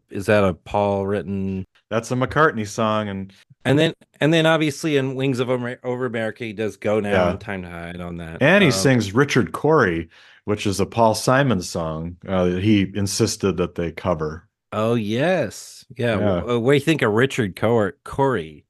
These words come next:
Speaker 1: Is it your
Speaker 2: Uh,
Speaker 1: favorite Wings
Speaker 2: n-,
Speaker 1: thing?
Speaker 2: no, I, <laughs>
Speaker 1: <laughs>
Speaker 2: I like the Simon and Garfunkel version. That's a nice folksy song, but,
Speaker 1: Mm-hmm.
Speaker 2: uh,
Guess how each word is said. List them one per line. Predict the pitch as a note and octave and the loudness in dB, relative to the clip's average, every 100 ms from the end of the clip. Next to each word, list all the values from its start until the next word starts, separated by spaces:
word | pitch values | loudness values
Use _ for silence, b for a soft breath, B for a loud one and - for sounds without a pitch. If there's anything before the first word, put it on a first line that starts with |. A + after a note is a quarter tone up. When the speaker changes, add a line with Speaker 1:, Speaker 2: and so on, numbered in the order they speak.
| _ | _
Speaker 1:
Is | F2 F#2 | -12 -6
it | G#2+ F2+ | -6 0
your | G#2+ | 4
Speaker 2:
Uh, | C#3 D3 C3+ | 6 6 4
Speaker 1:
favorite | A2 A2+ - | 0 -12 -16
Wings | G2+ A#2 C3 A#2+ | -10 -8 -4 -6
Speaker 2:
n-, | B2 C3+ | -6 -16
Speaker 1:
thing? | - _ - | -20 _ 0
Speaker 2:
no, | C3 B2+ C3 C#3+ F#3 G3 | 4 6 8 8 6 6
I, | C3+ A#2+ A#2 C#3+ F3 - | 6 6 6 2 0 -4
<laughs> | - - | -6 -2
Speaker 1:
<laughs> | - F3 - A#2 | 0 0 0 2
Speaker 2:
I | |
like | C#3 E3+ | 2 4
the | E3 | 2
Simon | - C#3+ E3 C3+ | 2 2 2 -2
and | A2 | 0
Garfunkel | A2 B2 G#2 F#2+ F2+ F2 | 0 0 -4 -6 -6 -4
version. | F#2 F2+ F2 E2+ | -2 -2 -6 -8
That's | F#2 G2 - - | -8 -8 -10 -10
a | F#2 F2+ _ _ _ - | -10 -12 _ _ _ 2
nice | G#2 - | 2 2
folksy | - G#2+ - G#2 | 2 2 2 0
song, | F2+ A2 G2 F#2 F2+ | 0 2 2 2 0
but, | F2+ F2 - | -2 -2 -4
Speaker 1:
Mm-hmm. | G2 F2 F#2+ B B - | -10 -8 -10 B B -10
Speaker 2:
uh, | F2+ F2+ F2 | -4 -2 0